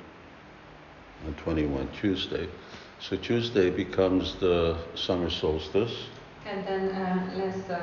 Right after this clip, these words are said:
Speaker 2: huszonegyedike, ami a nyári napforduló.
Speaker 1: And thereafter, the sun, uh, changes its course and
Speaker 2: Mm-hmm.
Speaker 1: starts to go, well, here in New Rajadam, it's going that way.
Speaker 2: Itt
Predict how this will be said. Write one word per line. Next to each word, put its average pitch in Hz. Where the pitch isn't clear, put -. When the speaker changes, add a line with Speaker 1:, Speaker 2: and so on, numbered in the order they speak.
Speaker 2:
huszonegyedike, 180
ami 175
a 165
nyári 175
napforduló. 180
Speaker 1:
And 92
thereafter, 90
the 87
sun, 87
uh, 85
changes 87
its 80
course 87
and 90
Speaker 2:
Mm-hmm. 82
Speaker 1:
starts 82
to -
go, 78
well, 82
here 95
in 90
New 90
Rajadam, 82
it's 76
going 78
that 73
way. -
Speaker 2:
Itt 185